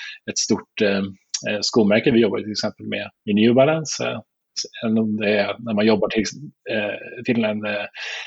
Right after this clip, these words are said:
en stor butikskedja. Och nu, eh, i,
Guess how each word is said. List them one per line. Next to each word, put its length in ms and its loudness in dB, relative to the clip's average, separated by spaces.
en 100 4
stor 260 6
butikskedja. 720 6
Och 80 6
nu, 220 6
eh, 460 -4
i, 420 0